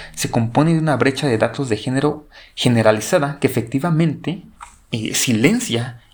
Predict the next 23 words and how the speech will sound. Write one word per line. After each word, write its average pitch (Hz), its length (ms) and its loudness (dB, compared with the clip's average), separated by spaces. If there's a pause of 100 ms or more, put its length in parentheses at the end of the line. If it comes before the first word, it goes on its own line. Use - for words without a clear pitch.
y 127 100 -2
borra 151 300 4
los 113 220 -2
logros, 135 460 0
experiencias 143 800 -2
y 139 100 -2
necesidades, 120 760 0 (260)
eh, 107 300 -6
de 113 140 4
las 101 240 -2
mujeres. - 640 -4 (280)
En 135 220 6
tercer 151 240 2
lugar 160 280 2
tenemos, 151 440 -2
eh, 113 480 -2 (260)
El 113 80 -6
segundo 143 380 2
sexo, 143 400 -2 (340)
por 110 260 4
Simone 123 540 2
de 131 340 0
Beauvoir. 117 480 0